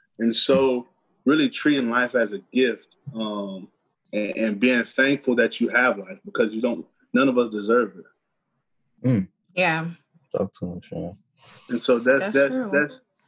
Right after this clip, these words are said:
Speaker 1: that's kind of, that's kind of, um, my overall theme for twenty twenty is just being thankful and really understanding that life is a gift. And even when life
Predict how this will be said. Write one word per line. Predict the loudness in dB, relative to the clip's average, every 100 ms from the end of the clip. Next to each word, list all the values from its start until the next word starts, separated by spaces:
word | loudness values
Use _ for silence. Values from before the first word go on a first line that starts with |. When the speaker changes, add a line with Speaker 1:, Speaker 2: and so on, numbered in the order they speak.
| _
Speaker 1:
that's | 0 0
kind | 0 2 2
of, | 2
that's | 0 -2
kind | -4 -2 -2 0
of, | 0 -2 _ _ _ _
um, | 0 2 2 0 -2 -10 -20 _ _ _ _ _ _ _ _ _ _ _ _
my | -2 2
overall | 0 2 2 2 -2 -6
theme | -6
for | -6 -10
twenty | -4 -4
twenty | -4 -2 0
is | 0
just | 2 0 2
being | 2 2 0
thankful | 0 2 2 0 2
and | 2
really | 2 2
understanding | -2 -6 -6 -2 2 2 2
that | 0 -8 _ _ _ _ _ _ _ _ -20 _ _ _ _ _ _
life | 2 2 -2
is | -2
a | 0
gift. | 2 2 0 -8 _ -20 -6
And | -2 0 0 -2 -2
even | 0 2 4 2
when | 2 2 0 -2 _ _ _ _ _ _ _ 0
life | 2 2 0